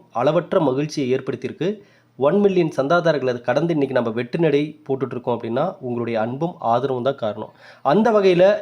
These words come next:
இந்த பதிவு மிதுன ராசிக்காரர்களுக்கான ஒரு அற்புதமான பதிவு, ஒரு மன தெளிவை கொடுக்கக்கூடிய பதிவு. இனி வரக்கூடிய காலத்தை எப்படி நீங்க ஹேண்டில் பண்ணி உங்களுடைய முன்னேற்றத்தை உங்க கையில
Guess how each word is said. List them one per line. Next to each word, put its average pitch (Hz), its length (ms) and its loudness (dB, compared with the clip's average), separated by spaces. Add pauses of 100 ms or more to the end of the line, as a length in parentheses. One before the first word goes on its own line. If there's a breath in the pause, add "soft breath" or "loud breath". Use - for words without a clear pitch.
இந்த 185 280 2
பதிவு 165 540 0 (100)
மிதுன 180 260 4
ராசிக்காரர்களுக்கான 147 840 0
ஒரு 151 120 0
அற்புதமான 147 600 2
பதிவு, 123 320 -4 (440 loud breath)
ஒரு 147 140 4
மன 156 280 4 (120)
தெளிவை 196 380 6
கொடுக்கக்கூடிய 160 580 -2
பதிவு. 135 300 0 (340 loud breath)
இனி 214 220 4
வரக்கூடிய 220 460 4
காலத்தை 185 500 2
எப்படி 165 320 0
நீங்க 220 220 4
ஹேண்டில் 175 440 0
பண்ணி 180 420 2
உங்களுடைய 170 520 2
முன்னேற்றத்தை 185 600 0
உங்க 147 240 -2
கையில 175 180 2